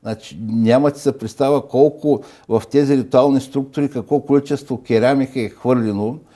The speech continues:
а, която е погребана реално. Тя вече не може да се ползва.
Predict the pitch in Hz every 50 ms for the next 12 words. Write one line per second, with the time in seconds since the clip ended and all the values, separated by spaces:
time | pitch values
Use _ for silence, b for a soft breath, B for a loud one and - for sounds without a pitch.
0 | b b b b b b b - 117 117 117 - 127 127 135 143 139 - 147 143
1 | 143 143 - 135 117 123 147 160 165 156 147 135 123 107 110 107 98 95 95 87
2 | 87 92 - _ - 120 120 117 127 123 - - 135 123 123 139 147 143 139 -
3 | 139 117 - 123 120 110 95 82